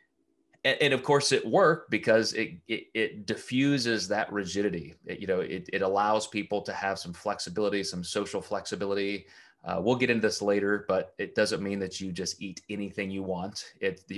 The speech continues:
we still have health values and, and food-based principles that, that help us achieve our goals and help us, you know, stay healthy.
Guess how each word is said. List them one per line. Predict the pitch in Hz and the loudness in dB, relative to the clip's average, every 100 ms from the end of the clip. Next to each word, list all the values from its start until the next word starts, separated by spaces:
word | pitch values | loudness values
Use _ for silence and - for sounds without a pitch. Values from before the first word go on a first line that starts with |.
| 90 | -6
we | 95 | -2
still | - | 0
have | 98 101 | 0 0
health | - 101 98 | -2 -2 -2
values | 87 95 92 92 95 95 95 | 0 0 2 0 -2 -6 -6
and, | 90 87 | -6 -4
and | 92 85 | -6 -6
food-based | - 95 87 92 - | -6 -6 -2 -2 -4
principles | - 95 - 95 98 92 | -8 -8 -6 -2 -2 -2
that, | 90 87 - | -2 -2 -2
that | 90 85 _ _ | -4 -4 _ _
help | - 95 | -2 0
us | 95 87 | 0 -4
achieve | 82 92 | -6 -4
our | 90 85 | -2 -2
goals | 85 87 101 92 | -2 -2 -2 -4
and | 85 82 - | -6 -8 -10
help | - 85 | -8 -4
us, | 87 - _ _ | -4 -8 _ _
you | 90 | -6
know, | 85 | -6
stay | - - | -4 -4
healthy. | - 143 98 90 | -2 -2 -2 -6